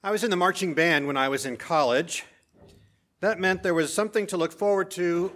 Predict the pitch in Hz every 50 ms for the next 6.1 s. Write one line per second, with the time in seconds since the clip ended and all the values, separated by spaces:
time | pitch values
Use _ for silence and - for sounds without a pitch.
0 | - - 196 190 220 233 214 185 165 160 - - - 190 202 233 233 240 226 202
1 | 185 180 180 - 175 170 170 175 151 - 160 143 127 - - 135 120 - - -
2 | 180 180 175 170 180 180 180 180 180 - - 156 147 143 143 139 113 135 135 131
3 | 117 104 90 78 - _ _ _ _ _ _ _ _ _ _ _ _ _ _ _
4 | _ _ _ _ _ _ _ _ - 147 175 196 202 202 208 175 202 226 220 226
5 | 226 - - 226 220 208 196 208 214 196 185 220 170 185 180 175 180 202 240 202
6 | 165